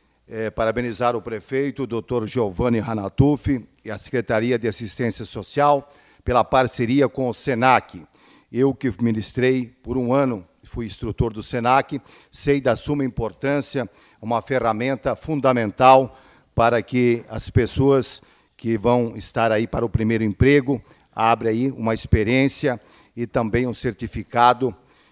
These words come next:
que tenha aí um respaldo e venha contribuir para que, então, essas pessoas possam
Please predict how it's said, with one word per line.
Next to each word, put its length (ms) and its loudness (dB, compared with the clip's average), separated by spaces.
que 140 -8
tenha 320 -4
aí 120 -4
um 80 -4
respaldo 840 4
e 140 -8
venha 320 -2
contribuir 840 0
para 200 0
que, 240 -4
então, 320 -4
essas 260 -12
pessoas 580 -4
possam 640 -2